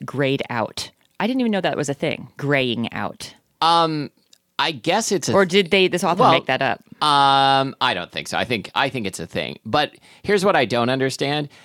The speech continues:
Speaker 2: How does decelerating get you through a radiation belt faster?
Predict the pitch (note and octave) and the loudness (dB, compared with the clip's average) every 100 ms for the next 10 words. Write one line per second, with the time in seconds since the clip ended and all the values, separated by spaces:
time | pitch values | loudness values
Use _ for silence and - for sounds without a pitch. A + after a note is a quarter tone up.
0 | - _ _ - F#3 A#3 A3+ A#2+ G#2 D#3 | -20 _ _ -4 -2 0 -2 -4 -2 0
1 | C#3 - C3+ B2 A2+ G#2 G2+ F#2 F2+ _ | 0 0 0 2 2 0 0 -4 -6 _
2 | - G#2 A2+ F2+ G#2 - - A2+ G#2 F2+ | -16 -6 -4 -2 -6 -6 -2 0 2 0
3 | E2+ - F#2 G#2 G2+ F#2+ F#2 - F2 F2 | -6 -18 -8 -2 0 0 -2 -4 -4 -4
4 | - - E2+ E2 - - - | -6 -6 -4 -4 -6 -8 -10